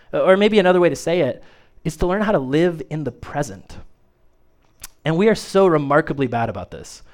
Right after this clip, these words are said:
Uh, most of us either analyze the past over and over again or anticipate the future, right? We're like,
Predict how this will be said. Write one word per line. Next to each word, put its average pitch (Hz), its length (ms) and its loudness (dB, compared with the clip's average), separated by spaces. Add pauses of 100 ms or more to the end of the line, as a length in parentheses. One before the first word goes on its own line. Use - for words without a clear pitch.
(300)
Uh, 143 220 -2
most 196 300 0
of 214 80 0
us 208 200 2
either 165 320 0
analyze 175 420 4
the 160 60 -6
past 156 400 -4
over 151 200 0
and 147 80 0
over 160 240 0
again 170 320 -2 (160)
or 143 100 2
anticipate 170 680 -2
the 139 60 0
future, 139 520 -8 (160)
right? 151 180 4
We're 165 100 6
like, 170 140 6